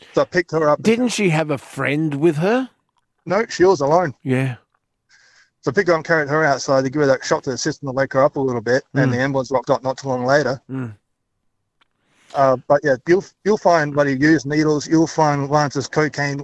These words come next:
Speaker 1: leftovers, you'll find all sorts, and whether it's male or female, it doesn't matter.
Speaker 2: Really? Okay, so it doesn't matter. Male and female toilets are the same. Couples having casual sex in the toilets, does that happen often?
Speaker 1: <laughs> Yeah, that happens quite a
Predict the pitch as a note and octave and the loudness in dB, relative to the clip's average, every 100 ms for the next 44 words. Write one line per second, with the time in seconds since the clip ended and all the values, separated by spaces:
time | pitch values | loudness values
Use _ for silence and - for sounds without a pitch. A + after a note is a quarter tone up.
0 | - D3+ - D#3 D3 C#3+ C3 - D3+ D#3+ | -2 -2 0 -2 0 -2 -2 -4 0 0
1 | D3 D3 C3+ C3 B2+ B2+ C#3 D3 C#3+ C3 | 0 -2 0 -2 -4 -6 0 2 2 0
2 | C#3+ A#2 - A#2+ A#2+ _ C#3+ C#3 C3 A#2 | -4 -4 -6 -8 -10 _ -4 0 0 0
3 | D3+ D3+ D3 - D#3 D#3 D3 C3 B2+ G#2+ | -2 0 0 0 -2 0 2 2 -2 -4
4 | G#2+ G#2+ _ - A#2 D3 C#3+ A2 G#2 G#2+ | -8 -8 _ -6 0 2 2 -2 -6 -8
5 | B2 C#3 B2 G#2+ A2+ A#2 C3 A#2+ A#2+ A#2 | -4 -2 -2 -6 -16 -8 -6 -4 -4 -4
6 | G2 A2+ A#2+ A#2+ G2+ A#2+ A2+ A2 - A2 | -4 -4 -2 -2 -4 -4 -2 -4 -4 -6
7 | G#2 F#2 G2 A#2 G#2 - - - _ _ | -6 -12 -10 -6 -8 -10 -20 -20 _ _
8 | - C#3+ F#3 G#3+ G#3 D#3+ F3 E3 D3+ B2+ | -8 -4 -4 -4 -6 -4 -4 -2 -2 -4
9 | C#3 D#3 C3 D3 C3+ - - E3 - C#3+ | -2 -2 -2 -4 -6 -6 -6 -6 -6 -6
10 | B2+ C3+ B2 G2+ - G#2+ D3 C#3 C3 C#3+ | -4 -2 -4 -4 -10 -6 -4 -4 -4 -6
11 | D3+ A3+ G#3+ _ _ _ _ - - C#3 | -4 -8 -12 _ _ _ _ -12 -4 0
12 | C3+ D#3 - D3+ - C3+ E3 - D3+ B2+ | 2 2 2 0 0 -2 -2 0 0 0